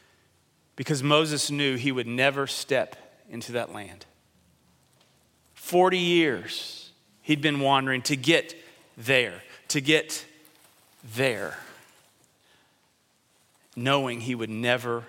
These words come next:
step foot. You remember why? Remember that it was earlier, it was because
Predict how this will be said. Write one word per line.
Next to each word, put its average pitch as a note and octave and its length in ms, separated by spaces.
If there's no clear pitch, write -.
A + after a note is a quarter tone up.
step - 340
foot. G2+ 400
You C3 80
remember C3 240
why? C3 340
Remember C#3+ 240
that C3 220
it C3+ 80
was B2 220
earlier, C3 480
it G#2+ 100
was A2+ 160
because B2 580